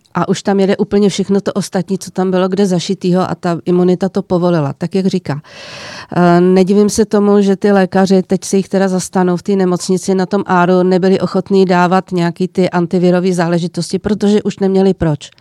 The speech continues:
Bylo potřeba dávat něco jinýho. Nicméně,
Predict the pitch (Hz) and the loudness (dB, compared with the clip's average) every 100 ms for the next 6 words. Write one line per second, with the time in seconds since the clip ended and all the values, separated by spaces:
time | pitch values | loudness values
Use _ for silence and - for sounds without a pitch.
0 | - - - 185 180 185 - 185 185 180 | -20 -20 -4 -2 0 -2 -2 0 2 2
1 | 175 175 180 - 185 175 170 160 156 - | 0 -2 -4 -2 0 2 2 0 -2 -6
2 | - - - 220 220 - 196 175 160 139 | -20 -20 -4 0 0 0 2 4 2 0